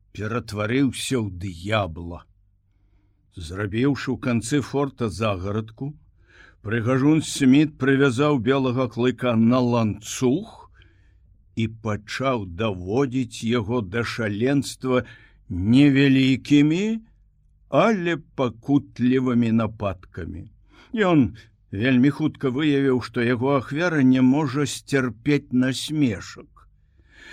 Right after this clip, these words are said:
І звычайна заканчваў свае катаванні аглушальным рогатам. Здзекуючыся з белага клыка, бог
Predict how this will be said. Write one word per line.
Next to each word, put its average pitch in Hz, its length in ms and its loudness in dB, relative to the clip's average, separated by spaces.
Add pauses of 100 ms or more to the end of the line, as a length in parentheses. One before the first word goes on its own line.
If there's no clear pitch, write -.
(140)
І 180 160 4
звычайна 160 560 4
заканчваў 117 720 -2
свае 117 340 -2
катаванні 117 680 0
аглушальным 139 1200 2
рогатам. 101 960 -4 (1600)
Здзекуючыся 107 1300 -4
з 87 160 -10
белага 104 560 -4
клыка, 104 800 -6 (400)
бог 131 640 -2